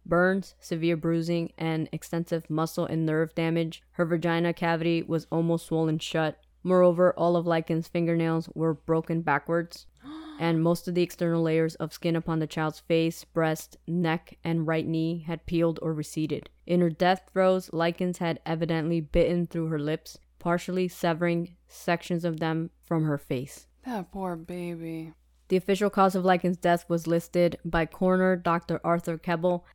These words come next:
Speaker 1: as a subdural hematoma due to her receiving a severe blow to her right temple. Both the shock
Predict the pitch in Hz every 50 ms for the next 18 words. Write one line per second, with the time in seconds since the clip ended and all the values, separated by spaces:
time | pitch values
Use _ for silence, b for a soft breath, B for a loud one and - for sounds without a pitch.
0 | _ - 175 170 156 - - - 170 165 151 - - - 165 156 151 175 175 180
1 | 175 180 185 180 180 175 170 - - 180 175 175 185 202 202 190 - 170 170 170
2 | - - - 175 170 160 165 160 156 160 151 - - 165 165 165 160 - 160 156
3 | - - 156 151 160 170 170 156 156 165 165 165 165 170 - - 175 160 160 147
4 | 147 156 156 151 147 - - 165 160 160 - 190 190 196 - _ _ _ _ _
5 | - 170 170 - - 165 156 - - 175 170 175 180 -